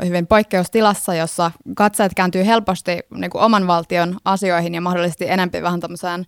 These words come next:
protektionistiseen, ö, katsontatapaan ja ehkä luo myös vähän epäuskoa siihen kansainväliseen yhteisöön ja yhteistyöhön.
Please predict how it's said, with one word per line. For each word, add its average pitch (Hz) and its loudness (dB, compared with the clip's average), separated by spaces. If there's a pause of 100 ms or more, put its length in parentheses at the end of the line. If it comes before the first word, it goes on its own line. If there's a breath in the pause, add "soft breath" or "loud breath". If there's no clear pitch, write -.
(120)
protektionistiseen, 190 0
ö, - -6 (520)
katsontatapaan 180 0
ja 180 0
ehkä 202 0
luo 202 4
myös 190 2
vähän 185 0
epäuskoa 180 0
siihen 170 -6
kansainväliseen 175 -2 (120)
yhteisöön 180 0
ja 175 -2 (200)
yhteistyöhön. 190 0